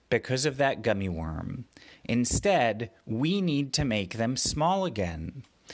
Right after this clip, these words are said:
And Saxton and Jackson said, "Well, how do we make the giraffe and how do we make the elephant small again?" And the birdie said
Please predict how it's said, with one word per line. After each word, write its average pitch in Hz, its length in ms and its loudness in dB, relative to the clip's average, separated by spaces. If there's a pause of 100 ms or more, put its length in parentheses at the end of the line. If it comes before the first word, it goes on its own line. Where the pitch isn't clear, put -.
(260)
And 101 160 -2
Saxton 175 580 0
and 202 120 -2
Jackson 135 480 0
said, 95 240 -2
"Well, 139 160 0
how 156 300 2
do 185 100 -4
we 190 100 -2
make 123 320 -2
the 156 100 -2
giraffe 104 840 -2
and 127 140 2
how 127 320 0
do 165 80 -2
we 170 100 -2
make 107 240 -4
the - 180 -2
elephant 101 640 -4
small 214 520 0
again?" 117 580 -8 (680)
And 117 200 2
the 117 60 2
birdie 196 520 2
said 92 580 -2